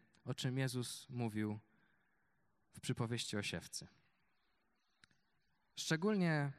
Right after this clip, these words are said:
we fragmencie z Mateusza, trzynasty rozdział, dwudziesty drugi werset. I czytamy tam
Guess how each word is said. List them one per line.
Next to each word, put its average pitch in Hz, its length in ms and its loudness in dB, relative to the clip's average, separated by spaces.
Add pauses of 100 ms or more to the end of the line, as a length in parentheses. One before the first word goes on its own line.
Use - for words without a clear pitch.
we 131 180 -4
fragmencie 127 520 -2
z 117 80 -4
Mateusza, 117 680 -2 (220)
trzynasty 113 500 -4
rozdział, 110 300 0
dwudziesty 101 420 -8
drugi 98 260 -4
werset. 92 520 -6 (600)
I 139 60 -4
czytamy 135 400 0
tam 117 300 -2